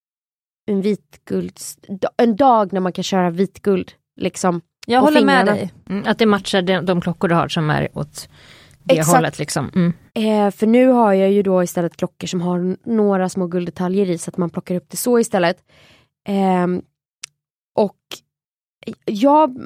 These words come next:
Speaker 1: blandar ju metaller. Det är ju för att jag egentligen haft ganska stökiga, stora silversmycken där jag har älskat designen och det har inte funnits i rödguld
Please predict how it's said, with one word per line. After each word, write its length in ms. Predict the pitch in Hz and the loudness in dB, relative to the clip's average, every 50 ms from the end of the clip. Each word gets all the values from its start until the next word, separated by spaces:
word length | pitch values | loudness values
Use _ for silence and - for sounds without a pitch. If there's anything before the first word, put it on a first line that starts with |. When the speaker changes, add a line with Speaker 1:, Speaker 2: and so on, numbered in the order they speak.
| - 226 | -6 -2
Speaker 1:
blandar 300 | 226 254 247 220 208 196 | 0 2 2 2 0 0
ju 60 | 190 | 0
metaller. 440 | 190 190 - 185 185 180 185 175 - - | -2 -2 -2 -2 -2 -2 -2 -2 -4 -6
Det 140 | 175 - 208 | -4 -2 0
är 80 | 202 226 | 2 4
ju 120 | 277 285 | 2 2
för 100 | - 233 | 2 0
att 100 | 202 - | -2 2
jag 200 | 214 190 185 185 | 2 4 4 4
egentligen 400 | 190 190 180 175 170 - 175 175 | 2 2 0 -2 -2 -4 -4 -4
haft 200 | 180 180 - - | -4 -6 -8 -6
ganska 320 | - 196 180 170 - - | -4 -4 -4 -4 -6 -8
stökiga, 920 | 165 - - - - _ - - 202 190 175 170 151 - - 180 - 185 180 | -10 -8 -8 -10 -12 _ -2 0 2 2 2 0 -2 -6 -10 -4 -4 -4 -4
stora 500 | - - - - 196 185 170 175 170 165 | -4 -6 -4 -2 -2 -2 0 -2 -4 -4
silversmycken 680 | - - 208 196 175 165 175 - 190 180 - 226 208 | -4 -4 -4 -4 -4 -4 -4 -4 -4 -4 -2 -2 -2
där 80 | 196 190 | 0 2
jag 80 | 180 180 | 2 0
har 60 | 185 - | 0 0
älskat 380 | 202 190 180 - - 185 - - | 0 -2 -2 -4 -8 -10 -8 -8
designen 560 | 175 - - 185 175 170 175 190 196 196 185 | -8 -4 -2 -2 0 0 0 0 0 -2 -2
och 60 | 175 | -2
det 80 | 170 180 | -2 0
har 80 | 185 | -2
inte 160 | 185 180 - | -2 -2 -6
funnits 500 | 170 - - 220 202 185 202 247 - - | -12 -6 -4 -4 -2 -2 -2 -4 -4 -2
i 100 | 220 196 | -2 0
rödguld 440 | 190 185 175 165 165 - 170 185 - | 2 2 0 0 -2 -4 -4 -4 -6